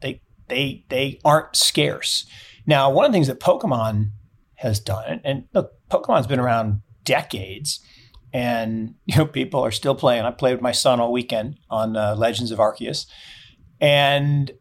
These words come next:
not the trading card game, but the, but the video game. And when I could get him off Fortnite, 'cause he spends a lot of time on <laughs> Fortnite too.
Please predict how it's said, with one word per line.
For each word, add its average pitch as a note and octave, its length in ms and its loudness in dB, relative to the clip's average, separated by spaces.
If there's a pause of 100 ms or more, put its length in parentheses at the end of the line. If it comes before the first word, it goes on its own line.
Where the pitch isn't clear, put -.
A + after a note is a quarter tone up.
(220)
not D3 220 2
the G#2+ 180 -4 (440)
trading D#3 340 2
card G#2 300 0
game, G#2 280 -6
but A#2+ 200 -6
the, A2 220 -4
but C3 140 -14
the A2 60 -8
video A#2 340 -2
game. A#2 280 -12 (680)
And D3+ 640 2 (600)
when C3+ 140 4
I A#2+ 40 2
could A#2+ 120 -4
get B2 120 4
him G#2+ 100 2
off G2+ 180 2
Fortnite, A#2 460 -4
'cause - 60 -20
he A#2+ 80 -10
spends G#2 260 -4
a - 40 -4
lot - 140 -8
of - 80 -8
time A#1 40 -8
on - 80 -10
<laughs> A2 100 -2
Fortnite - 320 -12
too. - 180 -14